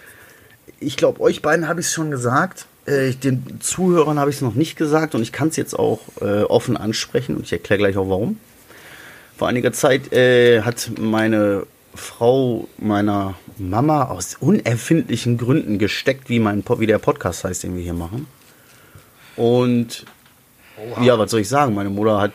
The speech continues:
Speaker 1: bis auf, äh, zwei Folgen wohl auch den kompletten Podcast jetzt gehört. Ähm, das hab ich natürlich direkt straight unterbunden.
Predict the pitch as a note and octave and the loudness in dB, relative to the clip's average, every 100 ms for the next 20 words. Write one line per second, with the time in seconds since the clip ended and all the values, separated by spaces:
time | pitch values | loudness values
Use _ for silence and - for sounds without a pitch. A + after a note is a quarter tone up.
0 | - G#2+ G#2+ F#2 - - G2+ G2 F#2+ F2 | -6 -4 -2 -4 -8 -6 -4 -4 -6 -10
1 | - - - - G2 G2 - A2+ A#2+ A2+ | -20 -20 -16 -4 0 0 2 2 4 0
2 | - G2+ A2 - F#2+ A2 - - A2 - | -2 -4 -4 -6 -6 -6 -6 -4 -2 -2
3 | B2+ - - - A#2 B2+ D#3+ - _ _ | -4 -6 -10 -4 -2 -2 -6 -14 _ _
4 | _ _ _ _ _ _ _ - - - | _ _ _ _ _ _ _ -20 -20 -4
5 | G2 G2 G2 F#2+ F#2+ F2+ - - _ G#2+ | -2 0 0 -2 -4 -8 -20 -20 _ -2
6 | B2 C3 B2 C3 - B2+ C3 - - - | 2 2 0 -2 -4 -4 -4 -6 -8 0
7 | B2+ F3+ C#3+ C#3 A#2 D3+ F3+ - A#2 | 2 2 0 0 2 2 2 -2 -4